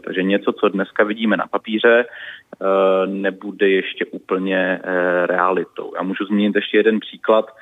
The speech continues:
a to je například, ehm, povolení, eh, pro nemuslimy, pro nemuslimské obyvatelstvo Sudánu, povolení dovážet a konzumovat alkohol. Něco, co, eh, samozřejmě by bylo naprosto nepřijatelné,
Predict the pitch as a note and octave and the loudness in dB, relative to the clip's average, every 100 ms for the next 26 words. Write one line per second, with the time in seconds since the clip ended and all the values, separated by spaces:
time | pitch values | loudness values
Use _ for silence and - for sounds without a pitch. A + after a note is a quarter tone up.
0 | - - G2+ - F#2+ G2+ G2 - G2+ - | -20 -16 -18 -4 2 4 4 -2 -10 0
1 | G2+ G2+ F#2+ F#2+ F#2+ F#2+ F#2 F2 _ _ | 0 0 -6 -2 -2 -2 -6 -8 _ _
2 | - - _ - - F#2+ F2 F#2 G2 G#2 | -20 -20 _ -20 -4 -2 2 4 4 2
3 | G2+ F#2 E2+ - - - - - - - | 2 0 -4 -6 -8 -10 -14 -16 -20 -2
4 | G2+ - F#2+ G2 G#2+ D3+ - F#2 E2 C#2 | 0 0 0 0 0 -2 -6 -8 -8 -10
5 | - F2+ F#2 A2+ - F2+ F2+ - - F#2 | -10 -4 0 0 -2 -6 -8 -6 -2 0
6 | F2 F2 F2 - - - F2+ F2+ F2 E2+ | 0 0 -4 -6 -12 0 0 0 -4 -6
7 | F2+ F#2 G2+ G2+ G2 F2+ - F#2 F#2+ F#2+ | -2 0 2 2 0 -2 -2 2 4 4
8 | F#2+ G2 G2 - - _ - _ F2+ F#2 | 4 2 0 0 -20 _ -18 _ -8 -6
9 | F#2+ G2 F#2+ G2+ - F2+ - F#2 G2+ A#2 | -2 -2 0 -2 -2 -4 -2 0 2 2
10 | - - - - - _ F#2+ F#2 - F2+ | -2 -16 -18 -18 -18 _ -8 -8 -6 -6
11 | F2 F2+ F2+ - G1+ G1+ - - - - | 0 0 0 -2 -2 -2 -4 -8 -18 -18
12 | - - - - - F2 F2+ F#2 F2 F2 | -18 -16 -16 -16 -10 -6 -2 -2 -2 -2
13 | F#2 F#2+ F2 F#2+ - G2 F#2+ - F#2+ F2 | 0 2 2 -2 -2 -4 -4 0 0 2
14 | F#2+ F#2 F#2+ F#2 F#2 | 0 2 2 2 0